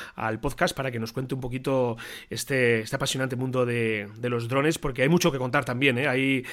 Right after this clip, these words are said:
la legislación está cambiando continuamente y, y hay, hay, creo, creo que lo que nos puede contar José Antonio es bastante interesante. Y como te digo que me enrollo <laughs> como las persianas,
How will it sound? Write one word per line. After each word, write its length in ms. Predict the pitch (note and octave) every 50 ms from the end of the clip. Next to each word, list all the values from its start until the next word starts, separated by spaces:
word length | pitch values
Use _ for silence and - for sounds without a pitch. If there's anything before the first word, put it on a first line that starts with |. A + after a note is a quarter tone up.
| - - -
la 80 | - C#3
legislación 640 | C3+ - - C3+ B2+ C3+ B2+ - E3 D#3+ E3 E3
está 200 | D3 B2+ - D#3
cambiando 340 | D3 D3+ C3+ C#3+ C#3+ C#3 C#3
continuamente 640 | B2 C3+ B2 B2+ C3 B2+ B2 C#3 D3 D3 - F#3 F#3+ F#3+ - - - - - - - - _
y, 800 | - C#3 C3+ C3+ C3 B2+ B2+ A#2+ A#2+ A#2 A2 G#2+ G#2+ G#2+ - - - -
y 80 | C#3 D3
hay, 420 | C#3+ D3+ D#3 D#3+ D#3 D3 C#3+ C3+
hay, 580 | B2+ B2 G#2+ G2+ B2+ D3 D#3+ D#3 D3 C#3 C3 B2 A#2 -
creo, 220 | - E3+ F3 - - - _
creo 180 | - D#3 E3+ E3
que 80 | E3+
lo 100 | F3+ F3
que 80 | D#3 D3
nos 120 | C3+ B2
puede 140 | - E3 E3
contar 200 | D#3 D#3 C3 -
José 180 | - - - C#3
Antonio 380 | C3+ A#2+ D3+ D#3 D#3+ F3 F#3 F#3 - - - - - - -
es 300 | - B2+ D3 C#3 - -
bastante 920 | C3+ D3 B2+ - D3 D3+ C#3 C#3+ D3 C#3+ C#3 C3+ C3 B2+ B2 A#2+ A#2+ A#2 A#2 A#2
interesante. 580 | B2 A#2 A#2+ A#2 A2+ - B2 A#2+ A2+ A2 F#2+ - - - - - - - - _ _ -
Y 60 | E3+
como 220 | B2+ D#3 C#3+ C#3 C3
te 100 | C#3+ D3
digo 220 | E3 F3+ F3 F#3
que 120 | E3 D#3+
me 120 | C3 - D#3
enrollo 400 | B2 A#2+ D#3 D#3+ D#3 D3+ D#3 - - - D#3+
<laughs> 160 | - - -
como 180 | - C#3 C#3
las 120 | C3+ B2 A#2+
persianas, 640 | - - C#3 G3 E3 - E3 D#3 D#3 D#3 D3+ - -